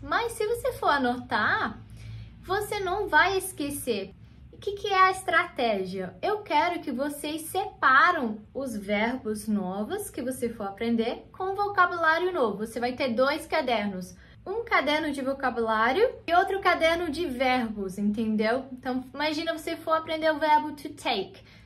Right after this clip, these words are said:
Você vai anotar no caderno de verbos e cada dia você vai estudar essas duas listas até você conseguir gravar essas palavras. Você vai estudar a palavra,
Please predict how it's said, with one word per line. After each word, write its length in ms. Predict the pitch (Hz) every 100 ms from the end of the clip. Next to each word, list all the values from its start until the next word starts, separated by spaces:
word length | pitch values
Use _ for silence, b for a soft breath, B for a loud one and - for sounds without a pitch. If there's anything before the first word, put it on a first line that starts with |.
| B
Você 160 | - 240
vai 200 | 240 247
anotar 440 | 247 254 247 254
no 120 | 262
caderno 400 | 254 233 240 262
de 160 | 262 277
verbos 520 | 240 247 277 381 392 B B B -
e 140 | 311
cada 580 | - 339 359 381 381 330
dia 440 | - 240 294 330
você 320 | 247 262 294
vai 320 | 269 285 294 - -
estudar 1160 | 294 370 - - - 381 349 226 254 294 311 -
essas 520 | 294 339 339 311 254
duas 380 | 240 302 339 320
listas 640 | 240 254 294 - 294 294 - -
até 540 | 349 415 - 330 392
você 240 | 403 392 359
conseguir 520 | 349 349 320 320 320
gravar 600 | 320 320 359 262 302 339
essas 240 | 349 330
palavras. 540 | - 339 262 202 180 202
Você 120 | 247
vai 200 | 240 254
estudar 320 | 285 262 277
a 40 | 277
palavra, 520 | 311 262 262 277